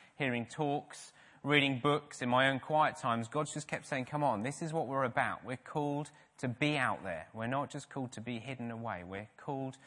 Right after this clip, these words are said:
to be out there." So it's, I'm very much on a journey myself. I'm learning things. I'm not an expert by any means, but it's something that I'm increasingly passionate about.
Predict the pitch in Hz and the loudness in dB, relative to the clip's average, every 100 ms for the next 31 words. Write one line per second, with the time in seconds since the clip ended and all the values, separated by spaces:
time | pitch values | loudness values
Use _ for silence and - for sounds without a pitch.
0 | - - 120 113 131 107 90 92 82 - | -20 -8 -6 0 2 2 -2 -4 -6 -6
1 | _ _ _ _ _ _ _ _ _ - | _ _ _ _ _ _ _ _ _ 6
2 | 160 156 - - 160 170 170 170 165 160 | 8 8 2 4 6 10 10 10 8 6
3 | - - 147 147 127 147 139 127 - 147 | 6 2 4 4 6 6 6 2 6 6
4 | 151 143 127 131 143 147 147 156 147 156 | 8 6 4 6 6 6 4 2 2 4
5 | 147 135 135 127 135 160 - - 151 131 | 4 6 4 4 0 -4 -4 -6 2 2
6 | 127 123 131 131 131 120 113 120 - - | 4 2 2 2 4 4 2 0 -4 -18
7 | - - - 147 143 143 - 156 131 156 | -20 -18 4 8 8 4 0 -2 0 -2
8 | 151 147 - - - - 139 139 139 - | 2 2 2 -4 -20 -4 0 2 0 -4
9 | - 160 - 107 113 117 120 - 127 87 | -4 -4 -4 -4 -4 -4 -6 -4 -6 -2
10 | 101 80 | 0 -2